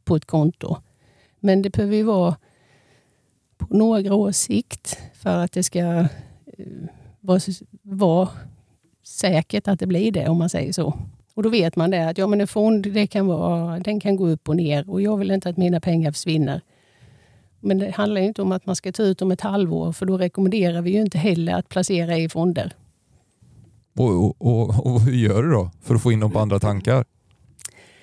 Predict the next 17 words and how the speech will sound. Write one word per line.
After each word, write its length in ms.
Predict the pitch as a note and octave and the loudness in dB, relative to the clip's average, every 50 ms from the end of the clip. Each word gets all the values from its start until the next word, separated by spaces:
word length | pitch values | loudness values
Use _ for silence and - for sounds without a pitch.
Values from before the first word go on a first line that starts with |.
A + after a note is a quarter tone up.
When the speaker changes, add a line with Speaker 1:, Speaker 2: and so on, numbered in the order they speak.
| - _ _ _ _ | -20 _ _ _ _
Speaker 1:
Ja, 320 | _ D4+ D#4 C4+ G3 F#3+ G#3 | _ -4 0 2 4 4 4
man 240 | A#3+ A#3 G#3+ G3+ G3+ | 2 2 2 2 0
får 260 | - A3+ G#3+ G3+ F#3+ | 0 0 2 4 4
ju 460 | G3 F#3+ F3 F3+ F3+ F3 F#3 F3+ F#3+ F#3+ - - - _ _ _ _ - _ _ - _ _ _ _ - - - - - - - _ _ _ _ _ _ | 4 4 4 2 2 2 0 0 -2 -4 -6 -10 -20 _ _ _ _ -20 _ _ -20 _ _ _ _ -20 -20 -18 -18 -18 -20 -20 _ _ _ _ _ _
diskutera 840 | - - A#3+ - - - - - - - A3 E3 D3+ D3 D3+ D#3+ D#3 | -6 -4 -4 -4 -2 -2 -2 -2 -2 0 0 2 2 2 0 0 0
det. 160 | E3+ F#3+ G#3 | 0 0 2
När 260 | A3 A3 G3+ F#3+ G3 | 2 2 2 2 2
ska 200 | F#3 - - F#3+ | 0 0 -2 0
du 80 | F#3 F#3+ | 2 4
ha 300 | F3+ F3 E3 D#3 E3 F3 | 4 4 4 2 0 0
de 200 | F#3+ A3 G#3+ G#3 | 0 0 0 0
pengarna? 720 | G#3+ B3 A3+ G#3 G3+ G3+ G3 G3 G3+ G#3 A3+ A3 A3 A3+ | 0 -2 -2 -2 0 0 0 -2 -2 -2 -2 -2 -2 -2
Eh, 320 | G3+ G3+ G3 F#3+ F#3+ F3+ F3+ - G3 G3 G3+ F#3+ E3+ E3+ F#3+ F#3 F3+ F#3+ - G#3+ G3 | -2 -2 0 0 0 -2 -2 -4 -6 -8 -8 -10 -8 -6 -4 -4 -4 -4 -6 -10 -12
ska 200 | - - G3 F#3 | -6 -4 0 0
du 60 | G3+ | 2
ha 120 | F3 D#3+ | 2 2
allt, 580 | - E3+ E3+ D#3+ F#3 G#3+ - - _ - - - | 0 -2 -2 -2 -2 -2 -4 -6 _ -10 -6 -6